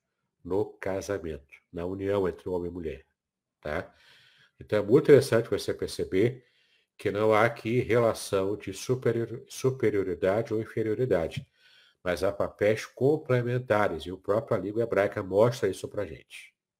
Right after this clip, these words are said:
tá? Outro versículo, e disse Adão, "Esta é agora hoje os meus ossos e carne da minha carne, este será chamada varoa,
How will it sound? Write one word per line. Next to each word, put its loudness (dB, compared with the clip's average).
tá? -8
Outro 2
versículo, 4
e 0
disse -4
Adão, 8
"Esta 2
é 2
agora 0
hoje -4
os -12
meus -2
ossos 0
e -8
carne -6
da -6
minha -6
carne, 0
este -6
será -4
chamada -4
varoa, 4